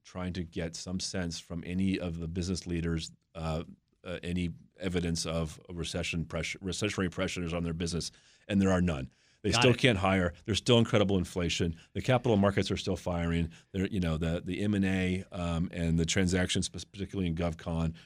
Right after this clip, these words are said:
Speaker 1: still very, very healthy. So once again, I, I suspect that we're gonna weather this just fine. Uh,
Speaker 2: All right.
Speaker 1: yeah.
Speaker 2: We're gonna hold you to that. So, Doug Anderson, we ask all our guests one final question, which is, if you ruled the world,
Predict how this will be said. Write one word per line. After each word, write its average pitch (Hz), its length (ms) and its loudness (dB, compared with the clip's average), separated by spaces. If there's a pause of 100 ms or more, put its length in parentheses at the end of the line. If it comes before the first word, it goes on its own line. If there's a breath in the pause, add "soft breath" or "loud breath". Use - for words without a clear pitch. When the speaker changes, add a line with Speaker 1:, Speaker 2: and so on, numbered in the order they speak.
(100)
Speaker 1:
still 117 340 0
very, 90 400 0
very 78 240 -4
healthy. 73 480 -6 (140 loud breath)
So 117 220 4
once 120 260 2
again, 120 260 4
I, 104 140 4 (100)
I 123 160 4
suspect 110 680 0
that 95 220 0
we're 101 140 0
gonna 95 160 4
weather 90 260 2
this 82 220 -2
just - 360 -4
fine. - 720 -8
Uh, 87 200 -4
Speaker 2:
All 131 80 4
right. 143 360 2
Speaker 1:
yeah. 71 100 -10 (200)
Speaker 2:
We're 131 120 -2
gonna 143 160 4
hold 165 180 6
you 156 80 4
to 110 100 2
that. 98 220 2 (340 soft breath)
So, 165 100 2
Doug 190 200 6
Anderson, 196 300 6
we 170 100 6
ask 165 180 4
all 175 120 6
our 135 80 4
guests 104 460 2
one 120 200 4
final 107 260 4
question, 95 380 0
which 110 160 2
is, 110 100 4
if 120 140 2
you 127 80 4
ruled 247 180 4
the 302 60 4
world, 147 420 4